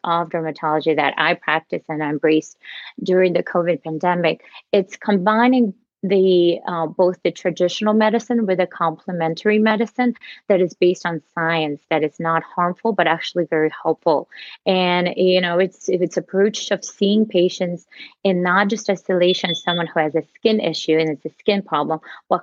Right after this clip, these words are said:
holistically to really understanding what is underlying multiple causes. And many of the chronic skin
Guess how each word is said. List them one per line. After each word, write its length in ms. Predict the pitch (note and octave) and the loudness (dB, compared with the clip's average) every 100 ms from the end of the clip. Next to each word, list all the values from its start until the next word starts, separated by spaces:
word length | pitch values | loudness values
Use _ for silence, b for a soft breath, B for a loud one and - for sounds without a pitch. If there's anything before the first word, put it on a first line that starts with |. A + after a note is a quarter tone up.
| - | 2
holistically 720 | F3+ F#3 F#3 - E3 D#3+ E3 | 2 2 0 -4 -4 -4 -6
to 100 | E3+ | -4
really 300 | F3 F3+ G#3 | 0 2 2
understanding 640 | G3+ F#3+ F3 - F3 E3+ E3+ B B B | 2 0 -4 -6 -4 -4 -6 B B B
what 360 | E3 F3+ G3 - | -2 2 2 0
is 160 | G3+ F#3 - | -2 -2 -4
underlying 960 | F#3 F3+ F3+ F3 E3 E3 E3 D#3+ D3+ D3+ | -4 -2 -2 -2 0 2 2 0 -2 -4
multiple 640 | - D#3+ D#3 E3+ F#3 F3 | -6 -2 -2 -4 -6 -4
causes. 560 | D#3 - E3 D#3+ C#3+ C#3 | -4 0 2 2 0 -4
And 160 | D#3 D3+ | -4 -2
many 260 | E3+ E3+ | 0 0
of 100 | E3 | 0
the 200 | D#3+ D3+ - B | 0 -2 -4 B
chronic 420 | - F#3+ G3+ G3+ | -4 0 2 0
skin 280 | - - E3 | -6 -10 -8